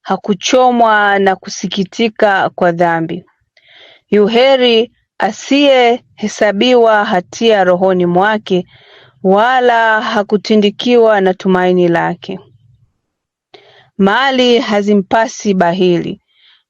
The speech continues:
Mnyimivu atafanyaje na fedha? Achumaye kwa kujinyima roho yake awachumia wengine, na wengine watajifurahisha kwa mapato yake.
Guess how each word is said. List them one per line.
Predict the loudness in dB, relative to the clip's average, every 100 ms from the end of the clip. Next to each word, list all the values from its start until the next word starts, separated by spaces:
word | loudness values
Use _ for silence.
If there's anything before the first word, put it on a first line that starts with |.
| -4
Mnyimivu | 2 4 4 4 2 2 2 2 4 2 0
atafanyaje | -4 -4 -4 -2 0 2 0 0 0 2 2 0 -4 -20 -20 _
na | -2 -2
fedha? | -2 -2 2 2 2 -2 -4 _ _ _ _ _ _ -20 _ _ -8
Achumaye | -6 -2 0 2 2 2 0
kwa | 0 -2
kujinyima | -2 0 2 2 2 2 2 0 0
roho | 2 2 4
yake | 2 0 -4 -2 0 -2 _ _ _ _ -8
awachumia | -2 0 0 -2 2 2 4 2 2
wengine, | 2 2 0 0 -2 -2 -6 -10 -16 -18 -20 -16 -16 -16 _ -4
na | -2 2
wengine | 2 0 0 0 0 0 2 0
watajifurahisha | 0 -2 -4 -4 -2 0 0 -2 -2 -2
kwa | -2 -2
mapato | -2 -2 -4 0 0
yake. | 2 0 -4 -4 -6